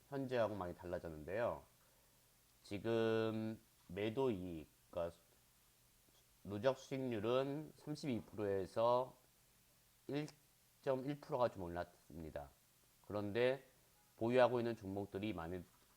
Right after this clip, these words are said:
하락을 했기 때문에 제가 이 이익 부분, 매도 이익 부분을 보존해서 투자로 바꿨습니다.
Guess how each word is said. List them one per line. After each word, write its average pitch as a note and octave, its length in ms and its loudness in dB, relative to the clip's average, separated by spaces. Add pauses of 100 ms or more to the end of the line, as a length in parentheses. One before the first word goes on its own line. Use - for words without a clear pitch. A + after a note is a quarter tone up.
(120)
하락을 C#3 260 4 (120)
했기 A2 180 -6
때문에 E2+ 640 -6 (1000)
제가 A#2+ 580 4 (680)
이 A2 360 -2 (440)
이익 A#2 360 -6
부분, A#2+ 540 -4
매도 G#2 260 0
이익 G#2 200 -2
부분을 A#2 600 -2 (760)
보존해서 A#2+ 960 4 (160)
투자로 C#3+ 340 2
바꿨습니다. D2+ 720 -8